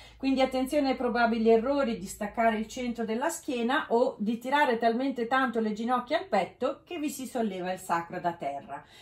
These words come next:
Posiziona le mani sopra le ginocchia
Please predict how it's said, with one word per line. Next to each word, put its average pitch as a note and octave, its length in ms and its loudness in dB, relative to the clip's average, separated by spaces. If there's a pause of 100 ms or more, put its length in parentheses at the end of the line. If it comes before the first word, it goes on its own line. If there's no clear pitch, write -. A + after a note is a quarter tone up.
(320)
Posiziona F#4+ 640 2
le C4+ 100 4
mani A#3 420 4
sopra D4 560 0
le G3+ 140 2
ginocchia G3 760 0